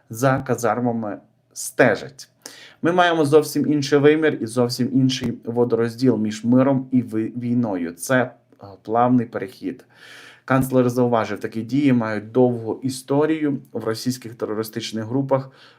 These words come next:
російських розвідувальних службах, угрупуваннях, що фінансуються і підтримуються Росією. Саме тому у Бундесверзі було створено четвертий вид Збройних сил,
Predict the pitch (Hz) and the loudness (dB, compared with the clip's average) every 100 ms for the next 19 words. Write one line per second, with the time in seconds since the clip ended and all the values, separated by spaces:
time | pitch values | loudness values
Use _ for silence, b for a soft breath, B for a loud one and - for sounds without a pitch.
0 | - 117 123 - 135 - 113 - 110 117 | -4 -2 0 0 0 0 -8 -8 -8 -2
1 | 123 131 139 135 131 127 - 139 131 127 | 0 2 2 2 2 0 -2 -2 -2 -2
2 | 127 117 110 110 - 107 123 120 117 - | -4 -6 -8 -10 -8 -2 0 0 -2 -12
3 | 107 101 98 - 123 120 - - - 143 | -12 -10 -10 -6 -6 -4 -8 -8 -8 -6
4 | 123 113 117 123 131 117 120 113 107 b | -6 -6 0 2 4 2 -4 -8 -10 b
5 | b b - 127 127 - 139 107 90 78 | b b -4 -2 -2 -4 -2 -2 -4 -10
6 | B B B - - 156 160 156 151 139 | B B B -6 0 2 2 0 2 2
7 | - 127 120 123 135 120 117 - 135 120 | 2 0 0 2 4 2 0 -4 0 0
8 | 110 98 95 95 - 120 127 123 120 - | -2 -6 -6 -6 -6 -2 0 0 -2 -6
9 | 127 123 123 110 - - 139 b b - | -8 -2 0 0 -2 -6 -6 b b -10
10 | 120 131 151 151 107 110 110 110 101 98 | -2 0 0 -2 -16 -6 -4 -4 -6 -8
11 | - 143 151 | -4 -2 -4